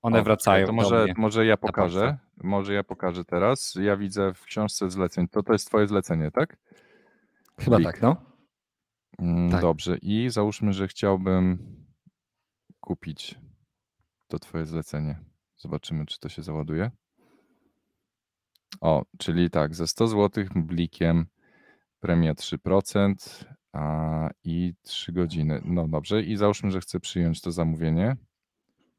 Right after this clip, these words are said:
Speaker 2: O, story robot. Dobra. Ktoś może przejmie to sto złotych w takim razie.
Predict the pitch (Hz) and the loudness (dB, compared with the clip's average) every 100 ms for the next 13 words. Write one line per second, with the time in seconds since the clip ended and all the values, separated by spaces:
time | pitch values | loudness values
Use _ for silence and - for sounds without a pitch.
0 | _ _ _ _ _ _ _ _ - 87 | _ _ _ _ _ _ _ _ -4 -2
1 | 92 92 92 - - - - 85 85 80 | 0 -2 -4 -10 -18 -16 -6 -4 -2 -2
2 | 82 82 78 - - - - 80 80 76 | -4 -4 -8 -12 -20 -20 -2 0 2 -2
3 | - _ _ _ _ - - - - - | -8 _ _ _ _ -20 -20 -20 -20 -20
4 | - _ _ _ _ _ _ _ _ - | -20 _ _ _ _ _ _ _ _ -20
5 | - - - - - - _ _ _ _ | -20 -20 -20 -20 -20 -20 _ _ _ _
6 | _ - - 98 - 87 85 - 101 90 | _ -20 0 2 4 2 2 2 6 6
7 | 82 78 80 - 80 82 78 - - 82 | 6 0 -6 -6 -2 -2 -2 -6 -8 -10
8 | - 82 78 73 | -2 0 0 -2